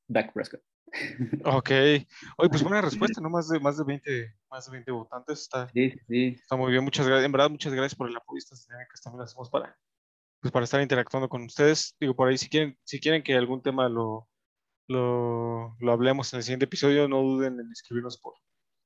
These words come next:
Speaker 2: por mensaje directo. También para eso hicimos el, las redes sociales. Y, este, pues, ya saben que aquí lo, lo comentamos, vemos el lado, eh,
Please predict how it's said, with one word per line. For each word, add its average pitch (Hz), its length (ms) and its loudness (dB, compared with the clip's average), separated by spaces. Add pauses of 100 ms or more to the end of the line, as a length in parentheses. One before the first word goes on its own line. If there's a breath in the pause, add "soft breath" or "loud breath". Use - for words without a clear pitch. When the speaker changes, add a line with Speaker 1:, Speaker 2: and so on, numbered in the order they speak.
(160)
Speaker 2:
por 127 140 -6
mensaje 127 300 -2
directo. 131 340 2
También 131 220 -4
para 127 160 2
eso 127 100 -4
hicimos 131 320 -4
el, 127 160 -10 (560)
las 123 180 2
redes 135 160 6
sociales. 143 600 0 (520)
Y, 139 160 2
este, 131 540 0 (460)
pues, 127 100 -4
ya 127 80 4
saben 131 160 0
que 120 80 -4
aquí 131 140 -2
lo, 127 80 2
lo 117 180 -2
comentamos, 131 400 -2
vemos 127 220 -4
el 117 60 -4
lado, 120 300 2 (440)
eh, 127 240 -12